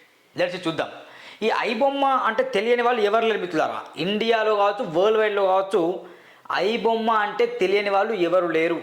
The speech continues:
ఎందుకంటే కొత్త కొత్త మూవీస్ రిలీజ్ అయిన వెంటనే గంటల వ్యవధిలోనే ఆ మూవీస్ ఐబొమ్మలో వస్తాయి.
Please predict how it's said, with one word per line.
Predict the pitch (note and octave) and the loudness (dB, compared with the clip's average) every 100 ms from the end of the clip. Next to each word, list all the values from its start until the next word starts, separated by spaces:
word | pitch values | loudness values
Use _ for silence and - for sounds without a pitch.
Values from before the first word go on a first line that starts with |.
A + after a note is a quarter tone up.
| B2+ | -6
ఎందుకంటే | D#3+ F3+ G#3+ | -4 -2 -2
కొత్త | A3+ F3+ A3 | 0 0 2
కొత్త | G#3+ G#3+ | 2 2
మూవీస్ | G3 F3+ G3+ G#3+ | 0 0 0 0
రిలీజ్ | E3+ F3+ F3+ | -2 0 0
అయిన | F#3 | 0
వెంటనే | E3+ D#3 F3+ A3 G3 - - - - G#2+ D#3 | 0 -2 -2 -4 -4 -6 -14 -20 -20 -8 -4
గంటల | F#3+ G#3+ A#3+ A#3+ | -4 -2 -2 0
వ్యవధిలోనే | A#3 G3+ F#3 A3 A3+ A3 A3+ F#3+ G3 | -2 -2 0 2 2 2 0 -2 -2
ఆ | F3 | -2
మూవీస్ | F3+ F3 F#3+ G#3+ G3+ - - | -2 0 0 0 -2 -6 -4
ఐబొమ్మలో | E3+ F3+ F#3+ F#3+ F3+ | -2 0 0 2 2
వస్తాయి. | D#3+ - C#3 | 0 -2 -4